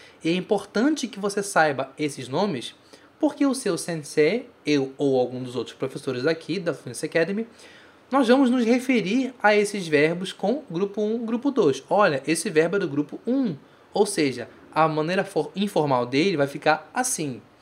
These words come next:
Olha, esse verbo aqui é do grupo dois, então você vai acrescentar ru depois de tirar o mas, ok? Não pense que a gente já vai achar que você tá expert nisso agora. A gente sabe que você tá se acostumando,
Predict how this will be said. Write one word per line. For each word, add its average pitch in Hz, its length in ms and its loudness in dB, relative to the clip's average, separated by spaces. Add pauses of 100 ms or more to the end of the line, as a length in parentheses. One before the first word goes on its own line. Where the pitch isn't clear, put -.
(300)
Olha, 196 260 2
esse 226 160 -2
verbo 175 220 0
aqui 147 180 -4
é 170 40 0
do 147 80 -2
grupo 208 500 -4
dois, 156 540 2
então 196 360 -2
você 196 220 -6
vai 170 140 -2 (100)
acrescentar 185 580 -4 (220)
ru 247 260 0 (240)
depois 170 320 0
de 170 100 -6
tirar 156 440 0
o 247 180 -4 (220)
mas, - 560 -10 (100)
ok? 233 440 2 (420)
Não 320 160 0
pense 269 380 2
que 233 100 2
a 202 60 4
gente 196 180 -2
já 202 160 6
vai 147 300 4
achar 139 360 0
que 147 140 -2
você 156 240 -2
tá 139 360 0 (260)
expert 147 720 0
nisso 151 480 -8
agora. 135 560 2 (360)
A 196 120 2
gente 254 140 -2
sabe 233 280 2
que 214 140 -10
você 226 140 0
tá 165 80 -2
se - 100 -4
acostumando, 240 640 -2